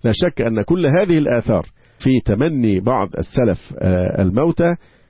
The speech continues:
يجب أن تحمل على أنهم فعلوا ذلك خوف الفتنة أو خوف لحوق ضرر بهم في دينهم، رحمهم الله تعالى أجمعين. نسأل الله سبحانه وتعالى أن يحسن عاقبتنا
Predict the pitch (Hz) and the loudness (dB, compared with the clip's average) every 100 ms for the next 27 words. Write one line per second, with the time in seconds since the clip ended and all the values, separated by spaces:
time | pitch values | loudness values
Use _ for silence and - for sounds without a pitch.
0 | - 139 143 123 110 95 123 - 117 117 | -2 0 0 -2 -2 -2 -2 0 0 2
1 | 120 - _ _ - 113 117 113 - _ | 0 -2 _ _ -2 0 2 0 -4 _
2 | - 101 110 107 95 151 127 110 135 139 | -6 -2 0 0 0 0 0 0 0 0
3 | 107 - 165 156 135 113 160 - 160 160 | -2 0 2 2 0 0 -2 -2 -2 -2
4 | - - - 110 101 139 143 139 139 - | -10 -14 -2 0 2 0 0 0 -2 -4
5 | _ _ - 101 101 117 190 185 143 123 | _ _ -2 0 2 2 0 0 -4 -2
6 | 131 151 135 131 131 117 92 135 131 135 | 0 0 0 0 0 -4 -2 2 2 2
7 | 135 - - 131 127 110 110 123 127 131 | -4 -10 -2 2 2 2 0 2 2 -2
8 | - _ _ _ 101 139 127 120 107 110 | -8 _ _ _ -4 -2 0 -2 -2 -2
9 | 104 123 104 101 95 113 110 110 - - | 0 2 0 0 0 2 2 0 -2 -10
10 | _ _ - 117 104 95 117 120 113 _ | _ _ -4 -2 -2 0 0 0 -4 _
11 | _ - - 139 - 104 110 - - 92 | _ -10 -4 -4 -2 -2 -2 -2 -4 -4
12 | 90 80 113 104 95 107 139 - 104 95 | 0 0 0 0 -2 -2 -2 -4 -4 -2
13 | 90 143 143 110 104 107 90 82 | 0 0 -2 0 -2 0 0 -2